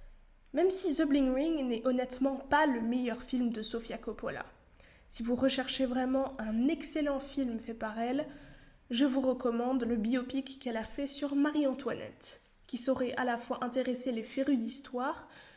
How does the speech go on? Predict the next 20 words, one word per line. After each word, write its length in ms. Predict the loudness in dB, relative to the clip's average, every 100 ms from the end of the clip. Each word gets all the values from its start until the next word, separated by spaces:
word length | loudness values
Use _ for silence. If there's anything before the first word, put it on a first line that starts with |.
| -14 2
comme 220 | 6 6
les 120 | 6
néophytes. 720 | 4 4 0 -6 -14 -14 -16 -16 _ _ _ _ -20 -20 -20 _ _ -6
Malgré 480 | 2 4 6 4 4
l'aspect 460 | 4 0 -8 -6 -6
scandaleux 640 | -6 -4 -2 0 2 2
de 120 | 0
The 140 | -4 -8
Bling 340 | -4 -2 0
Ring, 200 | 0 0 -2 -6 -12 -20 _ -20 _ 2
il 180 | 4
existe 580 | 4 2 2 2 -2 -8 -18 _ _ -2
d'autres 600 | -2 2 0 0 -4 -6
sortes 380 | -4 -4 -4
de 100 | -8
fascination 680 | -4 -4 -2 -2 -2 -2 -2
malsaine 840 | 0 2 0 -2 -4 -4 -6 -8 -14 -20 -20 _ _ -12
pour 120 | -6
les 120 | -6
célébrités. 920 | -2 0 2 2 -2 -4 -4 -4 -6